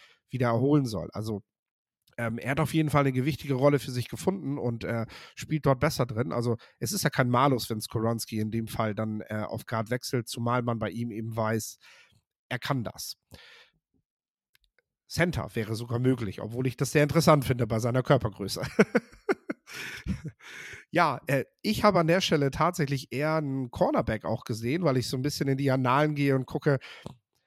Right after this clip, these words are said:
naja, so seit Patrick Peterson irgendwie, äh, fehlt da mal wieder so ein, so ein Playmaker.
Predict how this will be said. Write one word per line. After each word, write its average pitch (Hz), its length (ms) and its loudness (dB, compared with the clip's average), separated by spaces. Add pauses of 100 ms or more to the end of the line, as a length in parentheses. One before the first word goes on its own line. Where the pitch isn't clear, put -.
(240)
naja, 113 280 0
so 117 140 0
seit 117 200 0
Patrick 127 340 -2
Peterson 160 760 -2 (140)
irgendwie, 147 520 2
äh, 135 300 0
fehlt 160 240 2
da 143 80 4
mal 123 180 2
wieder 117 220 0
so 113 100 -4
ein, 113 200 -4
so 113 120 -4
ein 113 80 -6
Playmaker. 120 680 -2